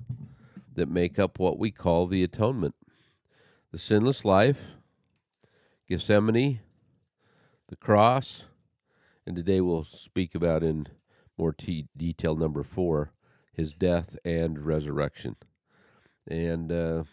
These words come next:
I, I think I may have read this, but I want to just maybe reiterate it, Scott, uh, what, uh,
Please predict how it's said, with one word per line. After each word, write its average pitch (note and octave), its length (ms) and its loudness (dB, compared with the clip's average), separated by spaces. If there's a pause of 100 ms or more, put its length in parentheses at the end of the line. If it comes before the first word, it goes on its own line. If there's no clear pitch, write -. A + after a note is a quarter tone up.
(680)
I, A#2+ 220 6
I A#2+ 160 4
think E3 280 2
I A2 140 8
may A#2 300 8
have C3+ 180 6
read A#2+ 240 4
this, D#2 260 0
but F2 160 0
I F2 220 4
want G2 320 4
to F2+ 120 -2
just F2 440 -2
maybe E2+ 420 0
reiterate D#2 680 0
it, - 200 -10 (560)
Scott, D#2 580 0 (180)
uh, E2 260 0
what, E2+ 560 0 (840)
uh, D#2 280 -4